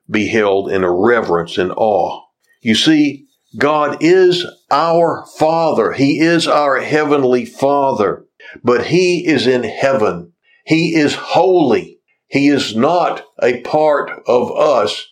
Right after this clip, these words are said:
Yes, his Holy Spirit dwells here with us, but God rules and reigns in heaven,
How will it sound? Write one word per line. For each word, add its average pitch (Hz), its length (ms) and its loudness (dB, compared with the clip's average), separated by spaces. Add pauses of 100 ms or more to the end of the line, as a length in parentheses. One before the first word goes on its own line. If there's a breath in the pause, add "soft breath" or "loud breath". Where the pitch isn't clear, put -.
(240 soft breath)
Yes, 139 300 0
his 135 220 0
Holy 151 340 2
Spirit 151 600 -2
dwells 123 460 2
here 123 160 0
with 131 300 0
us, 107 240 0 (320 loud breath)
but 127 260 0
God 147 380 0
rules 160 640 0
and 135 280 0
reigns 143 520 0
in 123 280 -2
heaven, 120 680 0